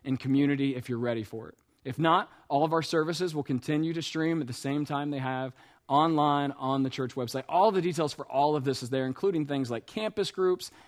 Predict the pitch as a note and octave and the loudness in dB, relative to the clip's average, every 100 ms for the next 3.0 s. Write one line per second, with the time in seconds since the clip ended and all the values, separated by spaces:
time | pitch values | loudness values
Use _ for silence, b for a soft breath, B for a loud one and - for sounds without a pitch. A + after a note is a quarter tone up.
0 | B D#3 D3+ D3 D3 E3+ E3+ _ _ _ | B 0 2 2 2 2 -2 _ _ _
1 | D#3 D#3 D#3+ F3+ E3 D#3 D3+ D#3+ C#3 C3 | 0 2 2 0 -2 -2 -4 -2 -2 -2
2 | C3 C#3+ C#3+ C3 C3+ C#3 C3+ C#3 C#3 C3+ | -2 -2 -4 -4 -2 0 0 0 0 -4